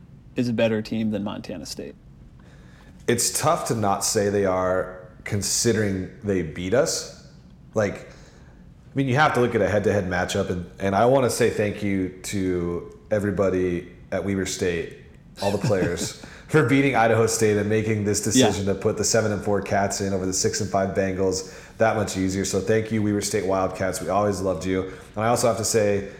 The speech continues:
Speaker 2: I think it's thank you to Northern Arizona
Speaker 1: Yeah,
Speaker 2: for
Speaker 1: they
Speaker 2: beating
Speaker 1: knocked
Speaker 2: North
Speaker 1: off North
Speaker 2: Dakota.
Speaker 1: Dakota.
Speaker 2: That was another one that was huge for us. Uh, so thank you, all you N A U Lumberjacks out there,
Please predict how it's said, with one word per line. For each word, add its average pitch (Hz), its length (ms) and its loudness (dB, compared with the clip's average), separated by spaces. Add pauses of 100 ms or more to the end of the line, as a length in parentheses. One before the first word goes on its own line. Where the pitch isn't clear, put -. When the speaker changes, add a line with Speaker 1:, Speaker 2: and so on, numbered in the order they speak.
(220)
Speaker 2:
I - 80 -6
think 143 200 0
it's - 160 -2
thank 127 260 2
you 127 60 2
to 107 60 0
Northern 107 360 2
Arizona 107 720 0
Speaker 1:
Yeah, 131 180 2
Speaker 2:
for 127 100 0
Speaker 1:
they 120 40 4
Speaker 2:
beating 113 120 6
Speaker 1:
knocked 107 160 2
Speaker 2:
North 110 160 4
Speaker 1:
off 113 60 0
North 110 120 0
Speaker 2:
Dakota. 110 220 4
Speaker 1:
Dakota. 117 340 0 (420)
Speaker 2:
That 113 100 2
was 113 100 4
another 110 320 2
one 123 200 4
that 98 180 2
was 98 160 0
huge 123 500 2
for 98 140 2
us. - 400 0
Uh, 87 220 0
so 98 200 0
thank 107 300 0
you, 107 100 2
all 101 120 4
you 101 100 0
N 104 140 0
A 101 100 0
U 98 180 0
Lumberjacks 92 600 0
out 95 180 0
there, 95 420 0